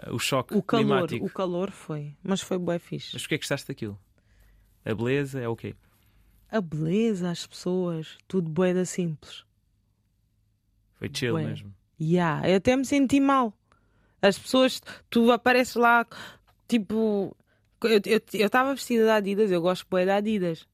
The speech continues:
Speaker 2: mas olha, apeteceu-me tirar. Não vi ninguém com a Adidas e fiquei tipo,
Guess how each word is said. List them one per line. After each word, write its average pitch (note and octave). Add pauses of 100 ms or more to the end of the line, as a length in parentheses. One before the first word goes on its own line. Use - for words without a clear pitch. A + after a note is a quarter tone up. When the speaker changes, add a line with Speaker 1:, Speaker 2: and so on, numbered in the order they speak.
Speaker 2:
mas F#3
olha, G3
apeteceu-me G3
tirar. F#3+ (600)
Não F3+
vi E3+
ninguém F#3 (240)
com -
a G3
Adidas F#3
e F3+
fiquei -
tipo, -